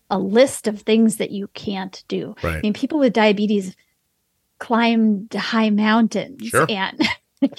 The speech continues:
Speaker 1: they've done a bazillion
Speaker 2: In the Olympics,
Speaker 1: awesome
Speaker 2: they play professional sports. They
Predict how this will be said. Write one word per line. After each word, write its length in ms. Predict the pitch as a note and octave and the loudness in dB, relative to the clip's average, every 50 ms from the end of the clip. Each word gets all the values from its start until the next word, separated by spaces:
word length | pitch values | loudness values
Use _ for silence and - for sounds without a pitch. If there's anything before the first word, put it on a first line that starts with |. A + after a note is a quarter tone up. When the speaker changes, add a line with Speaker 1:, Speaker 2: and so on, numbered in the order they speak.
| - F4 - F#4 F#4+ | -10 -2 -2 0 4
Speaker 1:
they've 160 | - G#4 F#4+ | 6 4 6
done 180 | D4+ F#4+ C#4+ B3 | 6 4 4 4
a 60 | A3 | 2
bazillion 440 | G3 F#3+ B3+ A#3+ G#3 G3+ - D#4+ D#4 | 0 2 2 2 2 2 2 2 2
Speaker 2:
In 60 | C4+ | 4
the 80 | A#3+ G#3+ | 2 2
Olympics, 560 | G3+ G3+ G2+ A#2 B2 - D3+ C#3+ C#3+ - - | 2 0 2 2 4 6 6 6 4 2 0
Speaker 1:
awesome 60 | G#3+ | 0
Speaker 2:
they 120 | C#3 A2 G2+ | 0 0 0
play 200 | G#2+ G#2+ G2+ F#2+ | 2 2 2 2
professional 540 | - G2 F2+ - G2 F2+ - - F#2+ - | 0 -4 -2 0 0 0 0 -4 -6 -8
sports. 580 | - - - - E3 E3 E3 D#3 C#3+ - - - | -10 -12 -6 0 2 4 4 4 4 0 -12 -10
They 300 | - - E2 E2 E2 E2 | -6 -4 -4 -4 -4 -6